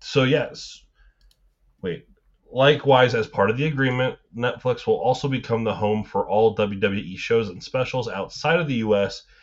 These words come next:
inclusive, uh, of Raw and W W E's other weekly shows, SmackDown and N X T, as well as the company's premium live events. So someone else is still gonna have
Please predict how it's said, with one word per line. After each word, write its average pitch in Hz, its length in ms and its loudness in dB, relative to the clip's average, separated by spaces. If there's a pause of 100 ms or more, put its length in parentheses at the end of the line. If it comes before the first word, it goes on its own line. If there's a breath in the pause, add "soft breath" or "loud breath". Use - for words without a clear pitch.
(540 soft breath)
inclusive, 120 1200 -4 (640)
uh, 95 520 -6
of 98 440 -4
Raw 113 540 6
and 95 180 -4
W 101 200 0
W 101 200 -2
E's 101 300 -4
other 127 240 2
weekly 101 380 -4
shows, 90 500 0 (240)
SmackDown 110 640 -2
and - 80 -8
N 98 160 -4
X 85 300 -8
T, 101 580 -2 (380)
as 98 160 -2
well 110 160 6
as 95 100 0
the 98 80 -4
company's 101 380 -6
premium 104 560 -6
live 98 260 2
events. 78 640 -10 (580)
So 113 600 8 (520)
someone 143 540 4
else 170 260 2
is 107 140 -4
still 107 180 2
gonna 95 240 -2
have 92 420 -2